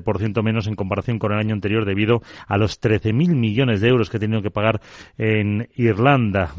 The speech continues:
por una sentencia del Tribunal de Justicia de la Unión Europea. La facturación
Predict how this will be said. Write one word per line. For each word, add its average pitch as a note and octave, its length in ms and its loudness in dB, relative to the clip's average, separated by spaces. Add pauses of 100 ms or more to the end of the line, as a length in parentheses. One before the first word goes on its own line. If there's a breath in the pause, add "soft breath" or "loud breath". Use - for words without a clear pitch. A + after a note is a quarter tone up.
por G2+ 140 -2
una G#2+ 100 -2
sentencia G2+ 540 -2
del G2 180 0
Tribunal G2+ 300 -4
de F#2+ 80 -2
Justicia G#2+ 400 -2
de G2 80 -2
la F#2+ 100 0
Unión G2 220 -2
Europea. F#2+ 400 0
La F#2+ 100 0
facturación A2+ 720 0